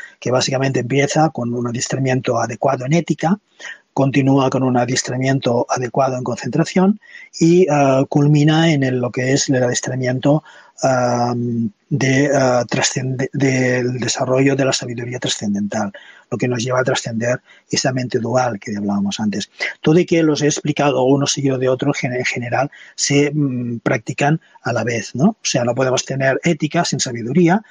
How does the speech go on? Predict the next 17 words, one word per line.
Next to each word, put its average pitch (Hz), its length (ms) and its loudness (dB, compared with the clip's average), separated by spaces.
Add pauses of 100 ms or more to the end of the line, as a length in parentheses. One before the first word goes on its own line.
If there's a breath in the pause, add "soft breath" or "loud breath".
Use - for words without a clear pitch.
(220 soft breath)
y 143 120 0
no 131 160 0
podemos 131 320 0
aplicar 135 320 0
una 131 180 0
ética 156 200 -2
sin 117 260 -4
tener 123 360 -8
una 131 180 -2
mente 120 200 -6
concentrada 117 540 -4
en 135 40 -2
ello, 143 240 2
¿no? 185 100 -4 (600 loud breath)
Etcétera, - 380 -2
etcétera, - 380 -6
¿no? 185 120 0